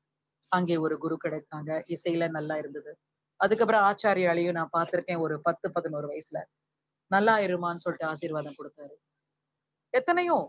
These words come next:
எத்தனையோ வாழ்க்கையில் ஏற்பட்ட சம்பவங்கள். ஆனா இந்த ஒரு குரு போல தெளிவு எங்கேயுமே கிடைக்கல. "தெளிவு குரு திருமேனி காண்டல், தெளிவு, தெளிவு திரு-,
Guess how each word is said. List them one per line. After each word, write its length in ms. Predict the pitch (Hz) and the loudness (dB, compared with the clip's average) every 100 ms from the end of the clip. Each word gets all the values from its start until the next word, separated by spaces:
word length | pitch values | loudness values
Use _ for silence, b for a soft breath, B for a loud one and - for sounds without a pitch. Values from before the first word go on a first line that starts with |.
| - - | -8 -14
எத்தனையோ 760 | 262 _ 277 269 277 285 285 180 | -14 _ 0 2 2 4 6 6
வாழ்க்கையில் 520 | 190 202 214 185 165 | 4 4 0 2 2
ஏற்பட்ட 460 | 175 180 190 180 | 2 2 0 -2
சம்பவங்கள். 600 | 170 175 160 160 151 147 | -4 -4 -4 -4 -6 -10
ஆனா 420 | 147 208 262 190 202 _ _ _ _ - | -10 -4 -2 -2 -4 _ _ _ _ -8
இந்த 500 | 208 240 269 311 302 | -4 0 2 4 6
ஒரு 300 | 294 277 233 | 6 6 4
குரு 240 | 185 220 226 | 2 0 -2
போல 480 | 190 170 170 180 165 - _ _ _ _ _ _ _ _ _ _ _ _ | 0 2 4 4 2 -2 _ _ _ _ _ _ _ _ _ _ _ _
தெளிவு 440 | - 202 220 226 220 | 0 2 2 2 2
எங்கேயுமே 520 | 185 180 185 190 196 | 2 0 -2 0 0
கிடைக்கல. 380 | 185 151 139 135 - _ _ _ _ _ _ _ _ _ _ _ _ _ - | 0 -4 -8 -16 -20 _ _ _ _ _ _ _ _ _ _ _ _ _ 2
"தெளிவு 380 | 202 233 226 | 4 4 0
குரு 260 | 196 214 220 | 4 4 4
திருமேனி 520 | 220 214 220 220 220 | 4 2 2 2 0
காண்டல், 480 | 214 202 196 196 196 | 2 2 4 2 0
தெளிவு, 400 | 196 190 202 202 | -2 0 0 0
தெளிவு 480 | 196 196 208 202 190 | 0 2 4 4 2
திரு-, 360 | 190 185 175 | 0 0 0